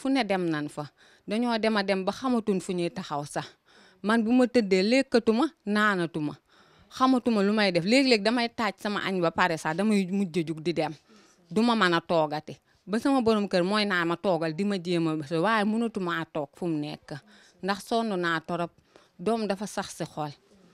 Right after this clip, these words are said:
Waaw, surtout ma moom, moom, moom laa njëkk a gis si góor.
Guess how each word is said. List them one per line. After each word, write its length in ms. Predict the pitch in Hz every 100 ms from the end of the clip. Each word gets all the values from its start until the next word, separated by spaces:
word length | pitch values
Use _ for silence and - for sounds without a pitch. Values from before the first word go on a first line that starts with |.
| _ -
Waaw, 300 | 175 160 151
surtout 400 | - 233 - 240
ma 240 | 214 190
moom, 180 | 185 202
moom, 220 | 190 180
moom 180 | 185 208 208
laa 180 | 180
njëkk 260 | 180 208 -
a 40 |
gis 200 | 202 180
si 140 | - 175
góor. 300 | 151 160 143